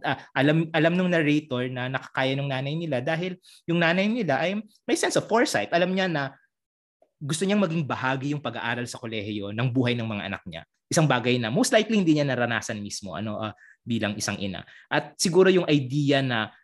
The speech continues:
pinalaki tayo, yung marami sa atin na tayo yung pinagsasalita. Di ba may, may ganong generation na yung pangarap nung ina,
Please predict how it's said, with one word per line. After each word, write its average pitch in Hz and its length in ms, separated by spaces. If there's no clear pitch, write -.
pinalaki 143 480
tayo, 113 400
yung 117 160
marami 113 320
sa 101 240
atin 107 320
na 95 120
tayo 156 280
yung 165 180
pinagsasalita. 151 560
Di 196 80
ba 240 80
may, 185 240
may 170 380
ganong 165 240
generation 139 640
na 123 160
yung 160 160
pangarap 139 400
nung 139 160
ina, 113 400